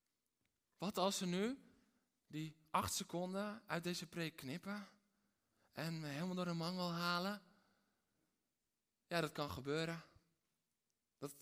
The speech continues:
dat kan gebeuren. Ze kunnen creatief knippen tegenwoordig. Maar hé, als ik niet meer het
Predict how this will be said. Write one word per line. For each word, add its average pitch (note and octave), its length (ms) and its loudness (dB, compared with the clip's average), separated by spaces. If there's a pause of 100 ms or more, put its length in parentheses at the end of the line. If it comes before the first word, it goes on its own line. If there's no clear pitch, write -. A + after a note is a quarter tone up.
dat D3 160 0 (680)
kan E3+ 220 4
gebeuren. D#3 500 0
Ze - 120 -10
kunnen C#3+ 280 -6
creatief C#3+ 400 -2
knippen F3 300 -6
tegenwoordig. C#3 640 -6 (1500)
Maar A#2+ 140 0
hé, B2 320 -2 (1080)
als C3+ 200 -2
ik C#3+ 100 -4
niet D3 160 -4
meer C#3+ 140 -6
het C3 340 -8